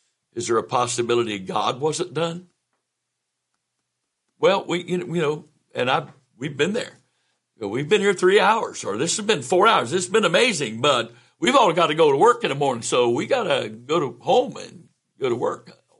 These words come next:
What about letting him make that decision? What about the Lord making that decision and not us? What about that?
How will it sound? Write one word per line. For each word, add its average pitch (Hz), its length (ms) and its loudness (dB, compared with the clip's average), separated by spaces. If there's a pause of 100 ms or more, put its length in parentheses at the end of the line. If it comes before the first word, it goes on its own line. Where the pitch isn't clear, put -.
(220)
What 180 160 -6
about 208 340 -6
letting 156 260 -2
him 147 300 -6
make - 220 -14
that - 140 -16
decision? - 400 -14 (1000)
What 147 180 -2
about 190 240 -4
the - 100 -6
Lord 120 480 0
making - 300 -16
that - 140 -18
decision 107 440 -6
and 101 100 -6
not 104 220 -2
us? - 540 -10 (260)
What 147 140 -6
about 156 280 -4
that? - 200 -14